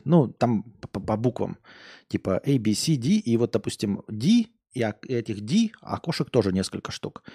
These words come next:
Ну, и мы подошли на букву D, написано было там «Выход D, Turkish Airlines, у нас турецкие авиалинии».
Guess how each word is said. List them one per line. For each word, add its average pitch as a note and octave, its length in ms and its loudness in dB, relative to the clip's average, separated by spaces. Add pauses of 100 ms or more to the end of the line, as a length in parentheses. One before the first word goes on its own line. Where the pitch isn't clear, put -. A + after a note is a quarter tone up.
(320)
Ну, A#3 60 4
и A#3 80 6
мы G#3+ 100 6
подошли E3+ 400 0
на D3+ 120 0
букву B2+ 300 -2
D, D3+ 260 -2 (580)
написано G2 380 -4
было F#2 220 -2
там - 340 -8
«Выход D#3+ 400 0
D, C#3 320 4
Turkish C3 380 0
Airlines, D3 440 2
у G#2+ 40 -2
нас G#2+ 220 -2
турецкие G2 480 -2
авиалинии». D#3 600 2